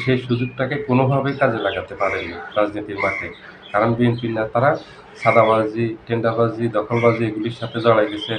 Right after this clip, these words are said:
অন্তকন্দলে জড়াই গেছে, যারা খুন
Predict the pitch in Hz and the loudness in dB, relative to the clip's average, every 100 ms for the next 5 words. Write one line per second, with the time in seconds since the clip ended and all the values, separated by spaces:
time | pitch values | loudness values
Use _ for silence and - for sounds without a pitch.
0 | - - - 117 117 117 117 110 110 107 | -8 -6 0 0 2 2 2 0 -2 0
1 | 107 - 110 110 104 104 107 - 107 107 | -2 -4 0 4 6 4 -2 -8 -10 -10
2 | - - - - - 101 107 107 123 | -12 -20 -20 -14 0 4 4 2 0